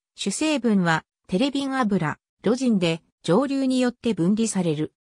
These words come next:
成分の比率は、採取する、松の品種によって、違いがある。中国のバビショウの松ヤニには、ロジン分が比較的高く、アメリカのスラッシュ松や、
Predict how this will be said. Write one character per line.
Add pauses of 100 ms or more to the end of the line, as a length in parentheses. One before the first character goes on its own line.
(240)
成
分
の
比
率
は、 (200)
採
取
す
る、 (200)
松
の
品
種
に
よ
っ
て、 (280)
違
い
が
あ
る。 (600)
中
国
の
バ
ビ
シ
ョ
ウ
の
松
ヤ
ニ
に
は、 (220)
ロ
ジ
ン
分
が (180)
比
較
的
高
く、 (220)
ア
メ
リ
カ
の
ス
ラ
ッ
シ
ュ
松
や、